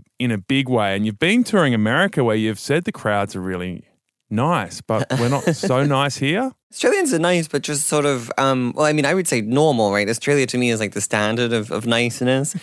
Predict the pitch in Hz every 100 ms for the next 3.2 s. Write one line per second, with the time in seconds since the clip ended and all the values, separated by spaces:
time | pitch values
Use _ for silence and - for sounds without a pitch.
0 | - 262 123 120 120 - 123 123 127 127
1 | 127 123 139 135 131 120 - 110 117 113
2 | 127 143 143 123 120 123 110 135 156 151
3 | 139 131